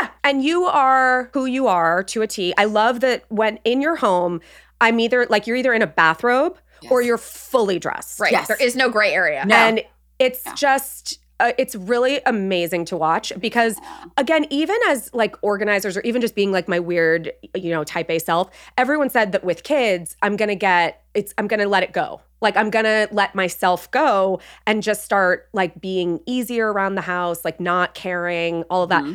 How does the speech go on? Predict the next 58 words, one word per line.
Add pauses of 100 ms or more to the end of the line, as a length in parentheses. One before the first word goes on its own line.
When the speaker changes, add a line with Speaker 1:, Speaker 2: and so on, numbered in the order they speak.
(140)
Speaker 2:
I've
gotten (340)
way
Speaker 3:
Worse.
Speaker 2:
worse.
Speaker 1:
Well,
you
are.
Yeah.
Speaker 2:
Yeah.
Speaker 1:
Which,
you're
right.
You
really
have.
Speaker 2:
Like,
I've
gotten
way
Speaker 1:
Yeah.
Speaker 2:
worse. (300)
And
I'm
like,
"But
this
is
who
I
am.
Speaker 1:
Yeah.
Speaker 2:
This
is
who
I
am,
and
I
will
never
cease
to
be
Speaker 1:
But
Speaker 2:
who
Speaker 1:
I
Speaker 2:
I
Speaker 1:
think
Speaker 2:
am."
Speaker 1:
that's
partly, (260)
Rachel,
your
success
is
'cause
your